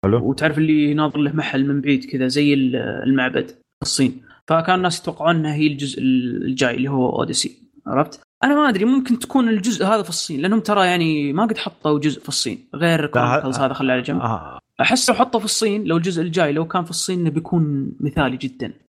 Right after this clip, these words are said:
Speaker 1: هذا يقول لك، آه، آدر راح يكون بال-،
Speaker 2: في مصر،
Speaker 1: بالإيطالي.
Speaker 2: لأن تتم
Speaker 1: إي-، إي-،
Speaker 2: الأوريجينز.
Speaker 1: إيطاليا، إيطاليا.
Speaker 2: إيطاليا، أوه.
Speaker 1: إيطاليا، إي، إيطاليا، ما أدري.
Speaker 2: أنا توقعت يوم قالوا إنها تتم، يعني تكمل الأوريجينز، إنهم بيقولون يعني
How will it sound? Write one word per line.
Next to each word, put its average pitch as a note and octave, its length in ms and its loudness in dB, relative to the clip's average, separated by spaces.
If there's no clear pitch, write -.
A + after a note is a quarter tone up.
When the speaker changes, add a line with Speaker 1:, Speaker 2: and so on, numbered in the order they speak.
Speaker 1:
هذا C3 160 2
يقول D#3 240 0
لك، - 300 -2
آه، G2+ 880 2
آدر B2+ 260 0
راح A2 140 2
يكون G#2 320 -6
بال-، E2+ 600 -4
Speaker 2:
في F#3+ 120 2
مصر، G3+ 220 4
Speaker 1:
بالإيطالي. G3+ 300 2
Speaker 2:
لأن E3 120 0
تتم E3 180 2
Speaker 1:
إي-، D3 80 -2
إي-، - 0 -
Speaker 2:
الأوريجينز. C#3+ 540 0
Speaker 1:
إيطاليا، A2+ 380 2
إيطاليا. F#2 440 -4
Speaker 2:
إيطاليا، A3+ 480 0
أوه. A3 360 2
Speaker 1:
إيطاليا، G2 400 -6
إي، F2+ 140 -6
إيطاليا، E2+ 380 -6
ما F#2+ 120 -4
أدري. F2+ 160 -10
Speaker 2:
أنا A3+ 100 6
توقعت A#3+ 400 0
يوم A3+ 120 0
قالوا A3+ 180 2
إنها G3+ 280 0
تتم، F3+ 360 -6
يعني E3+ 180 -2
تكمل F3+ 280 -2
الأوريجينز، F3 480 0
إنهم E3 240 2
بيقولون E3 260 2
يعني C#3+ 380 -2